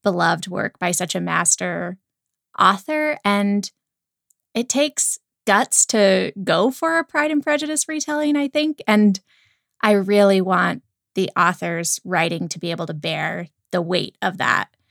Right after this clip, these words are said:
Um, even if they totally change things, I, I agree. The, the writing is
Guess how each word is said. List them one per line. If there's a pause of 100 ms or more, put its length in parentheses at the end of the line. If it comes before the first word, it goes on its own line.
(500)
Um, (140)
even
if
they
totally (160)
change
things,
I, (340)
I
agree.
The,
the
writing
is